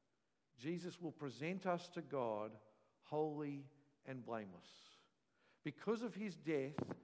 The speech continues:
when it comes to that day, when we stand before the judgment seat of God,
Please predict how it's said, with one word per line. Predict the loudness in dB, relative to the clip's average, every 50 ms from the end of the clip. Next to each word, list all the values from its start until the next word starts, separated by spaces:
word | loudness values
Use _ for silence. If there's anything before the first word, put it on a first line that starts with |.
| -14 -20 -6 -2
when | -2 -2
it | -2 -2 -4
comes | 0 2 4 4 2 0 -2
to | 0 2
that | 4 4 4 4 6
day, | 8 10 10 10 10 8 6 2 0 -2 -4 -10 -18 -20 -20 _ _
when | -4 -2
we | -2 -2
stand | -2 0 4 4 6 6 4 2
before | 0 -2 0 2 2
the | 4 2
judgment | 2 4 6 6 6 6 4 0 -4 -4
seat | -2 0 0 2 2
of | 0 0 2
God, | 2 2 2 2 0 -2